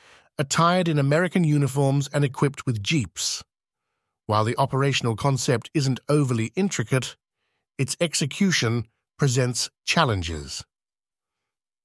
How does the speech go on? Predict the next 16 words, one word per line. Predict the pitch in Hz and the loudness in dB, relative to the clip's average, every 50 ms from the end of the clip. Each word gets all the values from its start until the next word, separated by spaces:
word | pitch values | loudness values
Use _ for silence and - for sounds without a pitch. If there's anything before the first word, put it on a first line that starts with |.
| _ _ | _ _
Each | - 185 202 - - 190 | -2 -2 -2 0 0 0
of | 139 | 0
the | 127 123 | 0 -2
three | - - - 143 131 | -4 -2 0 0 2
battalions, | 123 117 113 - - 135 131 143 147 156 175 196 196 180 - - - _ _ _ _ _ | 2 0 -2 0 2 2 2 2 2 0 2 0 0 -2 -2 -6 -8 _ _ _ _ _
also | - 120 120 110 - 127 117 113 | -4 -4 -2 -2 0 0 0 0
named | 117 120 120 117 110 110 104 - - _ _ | 0 0 0 0 0 -2 -4 -6 -10 _ _
Kampfgruppe | - 156 139 117 - - - - 139 139 139 160 160 156 - - _ | 2 2 2 2 -2 -8 -6 -4 -2 0 2 2 0 0 -2 -4 _
of | - 131 113 - | -4 -4 -2 0
Panzer | - 143 147 147 139 127 143 120 | 2 2 4 4 2 0 0 0
Brigade | 135 127 120 147 147 147 151 160 170 147 - - | 0 -2 0 0 0 2 2 0 -2 -2 -4 -2
one | 113 143 156 165 | 2 2 4 4
hundred | 139 151 156 143 139 131 | 4 4 2 2 0 -2
fifty, | - - 147 - - 131 120 | 0 -2 -2 0 0 -2 -4
closely | 110 - - 151 147 135 - - 131 | -2 0 2 2 2 2 0 -2 -2
trails | 117 - - 139 131 127 131 135 135 135 | -2 0 2 2 2 2 2 0 0 -2